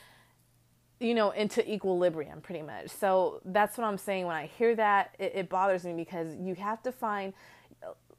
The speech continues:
as mentioned, you have to find some kind of balance. And I don't expect for people to find perfect balance. And especially Libras, I want you to hear this. As a Libra sun myself, if you new, if you're new here,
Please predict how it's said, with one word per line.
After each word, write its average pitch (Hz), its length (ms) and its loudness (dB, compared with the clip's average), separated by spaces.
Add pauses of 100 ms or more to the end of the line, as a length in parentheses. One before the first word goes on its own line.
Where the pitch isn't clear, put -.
(300)
as 208 260 4
mentioned, 196 540 -2
you 196 80 0
have 202 200 -4
to 277 80 0
find 254 260 -4
some 233 120 -4
kind 202 240 -4
of 185 160 -6
balance. 156 680 -10 (720)
And 196 340 4
I 196 160 4
don't 247 240 2
expect 190 600 -2
for - 180 -6
people 196 340 -6
to 180 80 -4
find 170 300 -8
perfect 202 420 -2
balance. 196 460 -4
And 175 300 -8 (420)
especially 294 380 0
Libras, 208 580 2
I 196 120 0
want 220 220 -4
you 208 100 -4
to 185 60 -2
hear 185 220 -4
this. 190 520 -4 (280)
As 185 160 2
a 185 60 2
Libra 202 320 0
sun 196 300 -4
myself, 233 400 -2
if 202 120 -8
you 185 80 -6
new, 208 320 -6
if 180 140 -8
you're 185 80 -4
new 208 200 -2
here, 233 440 -2